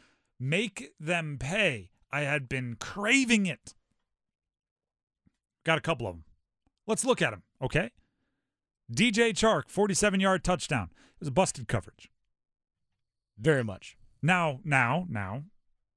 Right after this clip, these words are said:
Speaker 1: you have to take advantage of busted coverages.
Speaker 2: That you do.
Speaker 1: There's nothing more frustrating. And by the way, if it ever happens in, in today's day and age, uh, if it, if it ever does happen, you're, what you're gonna get is a screenshot that's gonna go viral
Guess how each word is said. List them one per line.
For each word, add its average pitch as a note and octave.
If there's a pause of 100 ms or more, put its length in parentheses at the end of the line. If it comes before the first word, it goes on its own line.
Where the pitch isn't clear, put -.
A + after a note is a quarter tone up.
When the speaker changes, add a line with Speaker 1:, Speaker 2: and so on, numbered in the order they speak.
(380)
Speaker 1:
you A2+
have C#3
to -
take C#3
advantage A#2+
of F#2+
busted G#2+
coverages. - (140)
Speaker 2:
That A#2
you G#2
do. G2+ (360)
Speaker 1:
There's C3+ (400)
nothing F#3
more F#3
frustrating. C3
And C#3
by D#3+
the D3
way, C#3+ (240)
if C3
it C#3+
ever D#3
happens C#3
in, B2+
in B2
today's C3
day B2
and A#2
age, A#2 (320)
uh, B2+
if G#2+
it, C#3+
if B2
it A#2+
ever C3
does B2+
happen, C3
you're, B2
what B2
you're C3
gonna C3
get B2+
is A2
a A2
screenshot A#2+ (400)
that's A#2
gonna C#3
go E3
viral A2